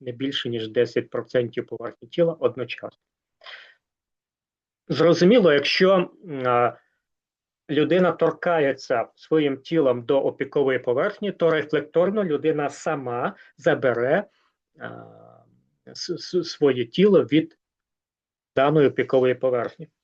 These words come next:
Але якщо опік стався обширний, наприклад, горить одяг,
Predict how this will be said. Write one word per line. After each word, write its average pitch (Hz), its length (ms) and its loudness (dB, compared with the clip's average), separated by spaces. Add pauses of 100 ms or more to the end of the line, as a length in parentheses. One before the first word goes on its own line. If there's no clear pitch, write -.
(720)
Але 135 160 0
якщо 160 280 0
опік 170 380 0
стався 147 580 -2 (220)
обширний, 127 640 0
наприклад, 131 520 -2
горить 139 560 -2
одяг, 127 540 -2